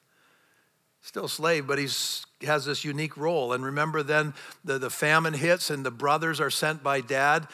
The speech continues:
uh, to go to Egypt and to buy food, and they have to come before Joseph, and Joseph recognizes them. And that's the setting for the story. And so after a while, Jacob moves, the whole family moves to Egypt.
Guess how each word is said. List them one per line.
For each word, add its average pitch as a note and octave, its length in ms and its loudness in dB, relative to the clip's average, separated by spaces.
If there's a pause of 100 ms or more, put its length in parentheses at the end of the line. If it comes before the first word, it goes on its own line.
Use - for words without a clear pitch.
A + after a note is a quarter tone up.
(280)
uh, B2 200 0
to - 120 -2
go D3 320 4
to D#3 100 2
Egypt D#3 520 -2
and C3+ 160 -4
to C3 80 -4
buy C3+ 300 4
food, D3 380 -2
and D3 120 -2
they C3 80 0
have C#3 160 2
to D3 100 -6
come C#3+ 220 -4
before C#3+ 320 -4
Joseph, C3 520 -4
and C3 120 -8
Joseph B2+ 380 -6
recognizes A#2 680 -4
them. A2 220 -6
And A2+ 100 -8
that's C#3+ 300 0 (180)
the C#3+ 80 -4
setting B2 600 -2 (260)
for - 160 -4
the A#2+ 100 -6
story. C#3+ 500 -6 (120)
And A2+ 140 -12
so C#3 180 -2
after C3 260 2
a C#3+ 60 -2
while, C3+ 320 4
Jacob C3+ 460 -2
moves, C3+ 400 -6
the C3 140 -4
whole C#3 260 -4
family C#3 420 -4
moves C3+ 360 -6
to D#3 120 -8
Egypt. C#3 400 -4